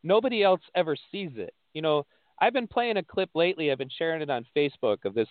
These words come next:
guy, and I, I can't pronounce his name, but he was a professor of African studies,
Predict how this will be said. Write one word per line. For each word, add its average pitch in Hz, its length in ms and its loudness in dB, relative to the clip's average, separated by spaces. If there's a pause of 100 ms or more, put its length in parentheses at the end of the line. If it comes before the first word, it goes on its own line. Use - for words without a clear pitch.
guy, 131 240 6
and 117 140 2
I, 110 160 -2
I 135 60 -8
can't 160 300 -4
pronounce 139 280 -4
his 101 160 -10
name, 98 300 -2
but 98 100 2
he 127 100 -2
was 127 160 0
a 120 60 -8
professor 147 500 0
of 120 80 -2
African 127 540 0
studies, 87 380 0